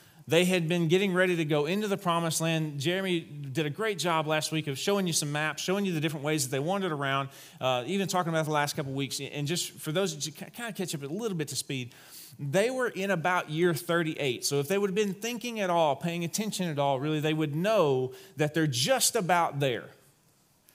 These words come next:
But that's not the nature of people, right? That's not even the nature of us. There's times when you can know what is right. We can know that it's, we're almost over it.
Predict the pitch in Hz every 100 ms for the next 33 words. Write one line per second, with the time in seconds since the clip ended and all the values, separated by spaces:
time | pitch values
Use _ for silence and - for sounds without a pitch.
0 | _ _ _ _ _ _ - 214 196 -
1 | 170 151 147 139 135 127 123 107 95 107
2 | 123 - 143 160 147 151 156 151 156 156
3 | 175 208 95 - - - _ _ _ _
4 | _ _ _ _ _ _ _ _ 165 269
5 | - 196 180 156 160 160 196 269 269 185
6 | 143 131 123 110 107 110 117 - _ _
7 | _ - 147 147 131 107 151 139 113 -
8 | 131 175 247 - 208 156 143 139 139 135
9 | 139 139 - 165 165 - - - _ _
10 | - 156 170 175 208 196 185 165 - -
11 | - - _ _ _ _ _ _ _ 156
12 | 165 104 92 -